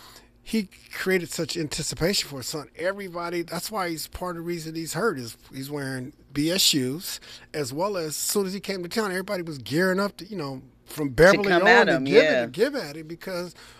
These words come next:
Speaker 1: of all these checks that his dad is, you know,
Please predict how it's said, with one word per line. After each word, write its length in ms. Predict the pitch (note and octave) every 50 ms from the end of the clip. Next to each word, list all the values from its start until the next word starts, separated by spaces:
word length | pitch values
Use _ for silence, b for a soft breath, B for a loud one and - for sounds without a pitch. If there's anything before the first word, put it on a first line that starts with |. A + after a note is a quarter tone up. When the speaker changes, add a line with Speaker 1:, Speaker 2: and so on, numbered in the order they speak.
| B B
Speaker 1:
of 140 | - D#3+ D#3
all 200 | F3+ F3+ F#3 F3+
these 220 | F3 F#3 F3 D#3+
checks 400 | - - - A3+ B3+ C4+ - -
that 160 | - D#3+ D3+ D3
his 140 | D#3 C#3
dad 420 | D3 D#3 D#3+ F3 G#3 A#3 B3 A#3 F3
is, 320 | D3 C#3 C3+ C3+ - - - - - -
you 80 | F#3+
know, 200 | F3 C3+ B2+ C3